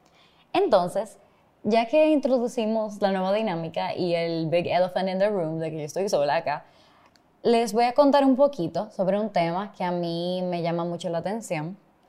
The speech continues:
y es la inspiración. Y para, para ponerle un poquito más llano,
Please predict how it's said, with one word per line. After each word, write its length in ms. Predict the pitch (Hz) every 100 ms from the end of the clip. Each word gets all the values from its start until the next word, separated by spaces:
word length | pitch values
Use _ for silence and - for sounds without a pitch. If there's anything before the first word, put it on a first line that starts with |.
| _ _ _ -
y 140 | 220
es 280 | 208 208 208
la 120 | 202
inspiración. 760 | 202 - 190 175 - 151 - - _ _ _ _ _ -
Y 340 | 208 208 202 - _ _ _ -
para, 960 | 202 190 185 185 180 180 175 175 170 - _ _ _ _ _
para 840 | 208 196 190 185 185 180 - - - -
ponerle 320 | 202 196 247
un 100 | 247
poquito 300 | 247 226 240
más 240 | 247 240
llano, 420 | 226 226 190 233